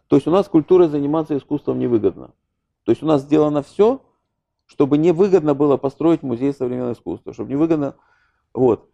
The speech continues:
Но у нас, тем не менее, смотрите, в девяностых годах, если я не знал художника хорошего, это означает, что его не было, да?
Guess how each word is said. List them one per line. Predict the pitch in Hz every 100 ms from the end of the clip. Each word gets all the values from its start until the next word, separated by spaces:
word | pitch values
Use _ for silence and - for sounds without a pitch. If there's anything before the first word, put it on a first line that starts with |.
| _
Но | 107 151
у | 175
нас, | 185 -
тем | 165 165
не | 156
менее, | 131 110
смотрите, | 143 123 - -
в | - 104 104
девяностых | 143 165 185 - 156
годах, | 147 185 196
если | 156 147
я | 151
не | 147
знал | 147 147 131
художника | - 143 214 175 104
хорошего, | - 117 95 - 90 - _ _ _
это | - 135
означает, | 139 135 165 160
что | - 131
его | 131
не | 123 104
было, | - 80 - - _ _ _
да? | - 123